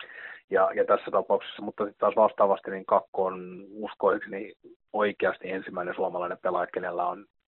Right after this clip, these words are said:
aito sauma olla N H L:n first overall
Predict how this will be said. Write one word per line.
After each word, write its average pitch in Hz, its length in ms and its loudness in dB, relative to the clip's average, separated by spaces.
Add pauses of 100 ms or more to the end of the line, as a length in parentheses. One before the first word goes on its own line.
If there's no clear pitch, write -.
(420)
aito 110 580 10
sauma 92 380 8
olla 95 440 2 (280)
N 92 60 -4
H - 80 -6
L:n 90 320 0
first 95 240 -2 (100)
overall 92 460 0